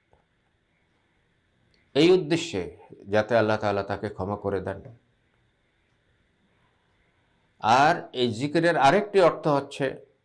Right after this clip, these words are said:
তিনি সবসময় আল্লাহর কথা আলোচনা করবেন,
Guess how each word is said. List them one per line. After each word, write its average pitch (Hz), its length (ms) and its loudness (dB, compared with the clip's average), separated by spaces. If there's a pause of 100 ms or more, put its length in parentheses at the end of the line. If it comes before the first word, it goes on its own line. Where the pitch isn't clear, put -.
(3000)
তিনি 127 500 2 (880)
সবসময় 131 840 -4 (600)
আল্লাহর 120 320 0
কথা 123 280 -6
আলোচনা 110 380 -4
করবেন, 104 460 -8